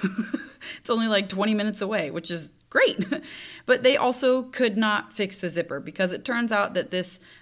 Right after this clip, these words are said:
backpack has a specialty zipper, and it's cheaply made, apparently. And the reason I'm sharing this story is because I always preach sharing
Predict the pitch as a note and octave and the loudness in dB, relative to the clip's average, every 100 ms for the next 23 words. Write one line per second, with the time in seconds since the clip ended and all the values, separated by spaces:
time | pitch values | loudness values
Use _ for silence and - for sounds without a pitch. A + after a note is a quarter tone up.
0 | - G3+ - - F#3+ F3 F3+ E3 D3 - | -2 0 0 0 -2 0 -2 -2 -4 -4
1 | - D#3 - G#3+ A#3+ A#3 A#3 B3 C4 C4+ | -4 -4 -2 -4 -2 -2 -2 -2 -2 -2
2 | B3+ - - - F3+ E3+ E3+ - - - | -4 -16 -18 -6 -2 -2 -2 -8 -12 -16
3 | - _ - G3 F#3+ E3 D#3 D3+ A#2+ - | -20 _ -2 -2 -2 -2 -2 -4 -8 -10
4 | - - A2+ D#3 - _ _ _ G3+ G#3+ | -10 -10 -10 -12 -16 _ _ _ -4 -2
5 | A#3 B3 A#3 G3 F#3 - - B3+ C4 G#3+ | 0 0 0 0 0 0 0 0 0 0
6 | F3 E3+ E3+ E3 - - - C#4+ G#3 E3+ | -2 -2 -4 -4 -4 -6 -2 0 0 0
7 | D#3+ D#3+ - - F3 E3 F#3+ F#3+ E3+ E3 | -4 -8 -18 -8 -8 -6 -6 -4 0 0
8 | E3 D#3+ _ _ - E3+ - F#3+ F3 - | -2 -10 _ _ -6 -2 0 0 -2 -6
9 | - A#3 G3+ F#3+ - - - G#3 G3 E3 | -4 -4 -4 -6 -6 -4 -2 -2 0 0
10 | F3 | -2